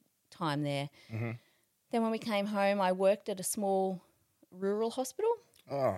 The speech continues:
Speaker 2: yeah, that would have been a, that
Speaker 1: Um,
Speaker 2: would have been a lifestyle change in itself too, eh? Going from that.
Speaker 1: Yeah, yeah. Uh,
Speaker 2: Going from,
Speaker 1: loved
Speaker 2: yeah.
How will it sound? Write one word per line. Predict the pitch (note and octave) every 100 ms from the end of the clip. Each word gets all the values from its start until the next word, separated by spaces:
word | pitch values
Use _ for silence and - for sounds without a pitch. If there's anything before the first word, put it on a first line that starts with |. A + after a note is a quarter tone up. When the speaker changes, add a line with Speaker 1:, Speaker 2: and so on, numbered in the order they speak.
| F2
Speaker 2:
yeah, | A#2
that | A2
would | C#3 E3+
have |
been | B2
a, | F3 D4+ G#3+
that |
Speaker 1:
Um, | F3
Speaker 2:
would |
have | D3+
been | A#2+
a | F#2+
lifestyle | F#2+ G#2 - A#2+ A2
change | - A#2+ D3+ G3 -
in | - A2+
itself | - B2+ C#3+ -
too, | - F3 D#3
eh? | B2+
Going | G2 G2+
from | - G2+
that. | -
Speaker 1:
Yeah, | A#3 A3+ G#3+ E3+ C#3 E3+ _ -
yeah. | G#3 E3 - _ -
Uh, | F#3+
Speaker 2:
Going | -
from, | F#3+
Speaker 1:
loved | F#3 F#3 F#3+
Speaker 2:
yeah. | C4